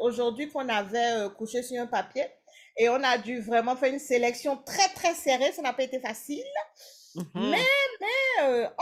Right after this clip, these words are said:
Speaker 1: on s'en est sorti avec, euh, un sujet qui ressemble à ce qui va suivre. Euh,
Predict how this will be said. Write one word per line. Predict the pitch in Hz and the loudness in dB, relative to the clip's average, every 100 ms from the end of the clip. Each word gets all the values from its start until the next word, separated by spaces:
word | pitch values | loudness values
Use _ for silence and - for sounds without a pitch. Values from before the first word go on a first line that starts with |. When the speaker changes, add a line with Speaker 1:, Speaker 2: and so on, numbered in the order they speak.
| 466 | -2
Speaker 1:
on | |
s'en | 359 285 | 0 -2
est | 302 311 | 0 0
sorti | 285 226 - - 285 285 | 0 -2 -4 -10 -4 0
avec, | 180 175 214 240 247 214 | 0 0 0 0 -2 -4
euh, | 185 180 160 160 - _ _ 214 | -2 -4 -4 -8 -16 _ _ 0
un | 226 | 0
sujet | - 262 254 294 330 | 0 -4 0 0 0
qui | - 208 | 0 0
ressemble | 220 220 285 294 302 - | 0 0 -2 -2 -4 -2
à | 226 233 247 - | 2 2 0 -8
ce | - - 254 | -18 -2 0
qui | 247 302 | 0 -4
va | 233 190 | 0 0
suivre. | 196 - - 185 170 160 160 | -2 -14 -10 -6 -6 -8 -6
Euh, | 160 160 160 160 | -4 -4 -6 -12